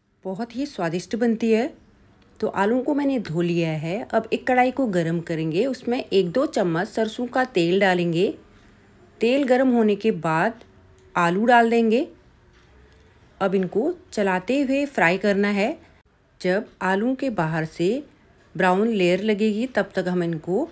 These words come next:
फ्राई करते रहेंगे, जब तक कलर थोड़ा चेंज ना हो जाए। तो ये देखिए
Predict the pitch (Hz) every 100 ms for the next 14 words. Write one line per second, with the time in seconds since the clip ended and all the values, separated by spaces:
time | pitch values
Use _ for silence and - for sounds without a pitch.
0 | - _ - - 175 175 180 165 202 226
1 | 196 185 180 277 - - - _ _ _
2 | _ _ _ 196 190 220 247 - 170 190
3 | - 190 214 - 175 160 151 151 202 220
4 | 226 233 262 - - - - - _ _
5 | _ _ - 208 202 180 - 175 254